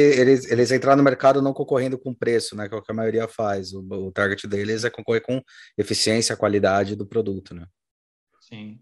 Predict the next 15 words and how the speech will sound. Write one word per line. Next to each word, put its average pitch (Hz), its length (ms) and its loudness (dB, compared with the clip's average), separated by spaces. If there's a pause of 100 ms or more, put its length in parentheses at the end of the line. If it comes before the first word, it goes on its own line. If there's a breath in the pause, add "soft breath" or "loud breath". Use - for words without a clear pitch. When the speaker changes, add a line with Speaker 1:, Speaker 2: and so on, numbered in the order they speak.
(160)
Speaker 2:
É, 120 160 -10
e 110 60 -12 (320)
a 117 80 -14
maioria, 113 760 -12
tirando 104 680 -18
as 101 180 -20
grandes, 110 440 -18
né, 104 100 -20
tipo - 160 -20
Philips - 560 -20
e 107 160 -20
Remington 110 580 -18
e 101 60 -20
tal, - 340 -20 (180)
Speaker 1:
Uhum. 117 280 -2